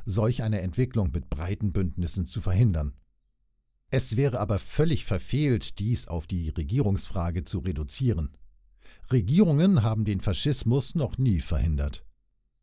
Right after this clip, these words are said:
Lediglich mit einer Parlamentsmehrheit entzieht man rassistischem Gedankengut nämlich weder den Nährboden,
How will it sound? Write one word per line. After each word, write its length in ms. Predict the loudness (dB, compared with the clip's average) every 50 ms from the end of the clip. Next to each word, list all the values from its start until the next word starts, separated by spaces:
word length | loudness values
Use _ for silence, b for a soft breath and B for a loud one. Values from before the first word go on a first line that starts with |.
| _ _ _ -6
Lediglich 540 | -2 0 2 2 0 0 0 -2 -2 0 -2
mit 240 | -4 -4 -4 -8 -8
einer 220 | -6 -4 -4 -4
Parlamentsmehrheit 1200 | -2 -2 -2 -2 -2 -2 -2 -2 0 0 0 0 -2 -2 -2 -2 -2 -2 -2 -2 -2 -2 -4 -4
entzieht 480 | -6 -6 -6 -4 -4 -4 -4 -4 -4 -2
man 160 | -2 -2 -2
rassistischem 760 | 0 -2 -2 -2 -2 -2 0 0 -2 -2 -2 -4 -2 -2 -2
Gedankengut 760 | -2 -2 -2 -2 -2 -2 0 0 0 2 4 4 4 4 2 B B B B B B B
nämlich 420 | -2 -2 0 0 0 -2 -2 -2
weder 220 | -4 -2 -2 0
den 240 | 0 0 0 0 2
Nährboden, 720 | 2 2 2 2 2 4 4 4 4 4 4 4 2 0